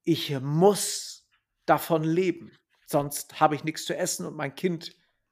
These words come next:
und ich sitzen auf der Straße.“ Das hatte ich ja nicht.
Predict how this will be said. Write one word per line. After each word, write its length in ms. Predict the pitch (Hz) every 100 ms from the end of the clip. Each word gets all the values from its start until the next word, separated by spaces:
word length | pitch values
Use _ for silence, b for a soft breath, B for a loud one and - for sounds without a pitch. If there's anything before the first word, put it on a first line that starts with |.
| _ _ _ _
und 140 | 147 135
ich 120 | 160
sitzen 220 | 151 -
auf 100 | 143
der 100 | 143
Straße.“ 440 | - - 131 127 135
Das 220 | 123 -
hatte 160 | - 117
ich 80 |
ja 80 | -
nicht. 340 | 110 107 -